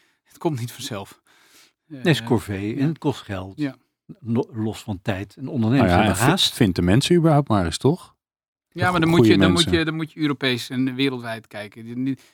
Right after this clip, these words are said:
Speaker 1: de taal veranderen. Je, we hebben bij GroenLeven nu vijf, eh,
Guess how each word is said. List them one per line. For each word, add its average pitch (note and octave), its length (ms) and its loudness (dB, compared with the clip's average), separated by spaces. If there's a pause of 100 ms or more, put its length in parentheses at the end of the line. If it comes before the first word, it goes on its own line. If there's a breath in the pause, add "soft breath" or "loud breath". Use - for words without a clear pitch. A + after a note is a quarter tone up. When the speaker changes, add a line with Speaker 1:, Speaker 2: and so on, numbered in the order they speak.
(100)
Speaker 1:
de B2 100 -14
taal D3 260 0
veranderen. C3+ 480 -4
Je, B2+ 180 -6
we B2+ 100 -12
hebben C3 200 -10
bij B2+ 80 -4
GroenLeven C3 500 -2
nu B2 120 -2
vijf, C#3 440 -6
eh, A#2+ 80 -12